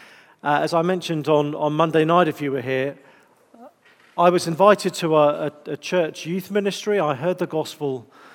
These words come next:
of Jesus Christ. I remember realizing for the first time that Christianity is not about God rewarding good people, but about God forgiving bad people.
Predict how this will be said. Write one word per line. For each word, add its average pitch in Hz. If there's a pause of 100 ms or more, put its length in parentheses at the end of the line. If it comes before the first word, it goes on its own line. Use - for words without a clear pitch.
(220)
of 143
Jesus 139
Christ. 170
I 151
remember 165 (840)
realizing 185
for 165
the 165
first 226
time 202
that 185
Christianity 220
is 180
not 220
about 214
God 214
rewarding 185
good 165
people, 156 (1040)
but 175
about 190
God 226
forgiving 190
bad 190
people. 120